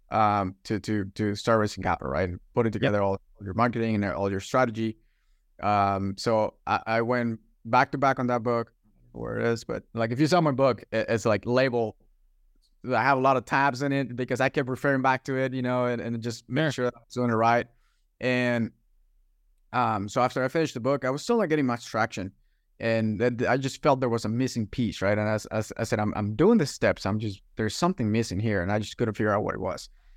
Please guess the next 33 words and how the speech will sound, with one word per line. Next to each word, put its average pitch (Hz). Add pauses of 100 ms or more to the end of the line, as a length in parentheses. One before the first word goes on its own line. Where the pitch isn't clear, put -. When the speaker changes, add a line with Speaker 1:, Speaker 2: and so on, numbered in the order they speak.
(220)
Speaker 1:
And 107
that's, 131
I 127
joined 143
his 117
mastermind. 69 (440)
So 107
I 101
joined, 113
uh, 95
Hunter 117
Thompson's 101
mastermind, 104
and, 104
and, 98
uh, 92
that's 120
when 117
really 104 (200)
things 110
started 104
taking 101
off 87 (220)
as 113
well. 92 (200)
And 147 (100)
Speaker 2:
Taking 165
Speaker 1:
it's -
Speaker 2:
off 160
again. 135 (440)
There 135
you 127
go. 123